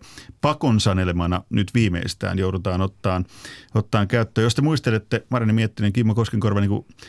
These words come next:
omaa uraanne niinku pelaajana esimerkiksi,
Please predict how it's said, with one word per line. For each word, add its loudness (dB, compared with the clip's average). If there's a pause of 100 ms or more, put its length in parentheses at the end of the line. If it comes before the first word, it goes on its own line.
(220)
omaa 2 (140)
uraanne 0 (440)
niinku -10 (160)
pelaajana 0 (360)
esimerkiksi, -4